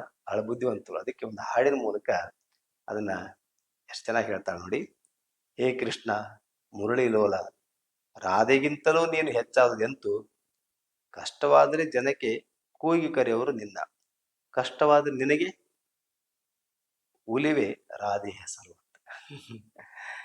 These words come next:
ನಾಚಿ ನೀರಾದ ಶ್ರೀ ಮಾತೆಯವರು ತಲೆ ತಗ್ಗಿಸಿ ಗೌರಿಮಾಳ ಕೈಯಿಂದ ಹಿಸುಕಿದರು. ಶ್ರೀರಾಮಕೃಷ್ಣರು ನಕ್ಕು ಅಲ್ಲಿಂದ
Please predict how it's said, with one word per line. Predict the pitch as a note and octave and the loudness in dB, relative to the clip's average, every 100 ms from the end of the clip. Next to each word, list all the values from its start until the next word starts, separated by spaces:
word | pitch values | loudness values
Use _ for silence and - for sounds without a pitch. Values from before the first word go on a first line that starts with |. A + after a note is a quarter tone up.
| - _ _ - - | -20 _ _ -8 6
ನಾಚಿ | A2+ B2 B2 | 6 6 2
ನೀರಾದ | A2+ A2 G#2+ G2+ | 0 4 4 4
ಶ್ರೀ | - G#2+ | -6 -8
ಮಾತೆಯವರು | G2+ G2 A2+ G#2 A2+ G#2 | -2 -2 0 -2 -2 -4
ತಲೆ | G#2 A#2 | -4 -4
ತಗ್ಗಿಸಿ | - G#2+ A2 - A#2+ G2 | -4 -6 -6 -6 -4 -6
ಗೌರಿಮಾಳ | - G#2+ A#2 B2+ A#2 G#2+ | -4 -2 -2 0 4 4
ಕೈಯಿಂದ | G2+ - G#2 G#2 G2+ | 2 -4 -4 -4 -4
ಹಿಸುಕಿದರು. | G2 - G#2 - G2 F#2+ - _ _ _ _ _ - | -10 -12 -14 -10 -10 -10 -16 _ _ _ _ _ -10
ಶ್ರೀರಾಮಕೃಷ್ಣರು | G#2 G2+ A2 G#2+ - G2 F#2 G2 | -4 -2 -2 -4 -10 -16 -10 -4
ನಕ್ಕು | A#2+ - A2 | -4 -4 -6
ಅಲ್ಲಿಂದ | - G#2 F#2+ | -6 -10 -8